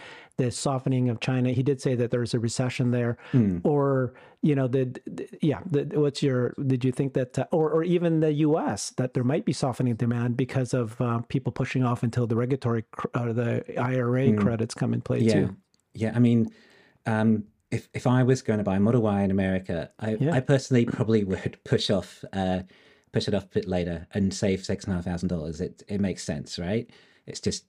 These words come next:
Speaker 2: human psychology. It makes sense to save a lot of money. Um, but however, some of these orders may have been at the sixty thousand dollar price point. And so essentially they'd only be sa-,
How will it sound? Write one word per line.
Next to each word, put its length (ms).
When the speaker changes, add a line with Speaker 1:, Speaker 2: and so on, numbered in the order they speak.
Speaker 2:
human 240
psychology. 720
It 180
makes 280
sense 240
to 100
save 440
a 40
lot 160
of 80
money. 320
Um, 440
but 140
however, 240
some 140
of 80
these 120
orders 320
may 340
have 180
been 280
at 120
the 60
sixty 280
thousand 280
dollar 120
price 280
point. 440
And 540
so 400
essentially 340
they'd 120
only 100
be 100
sa-, 280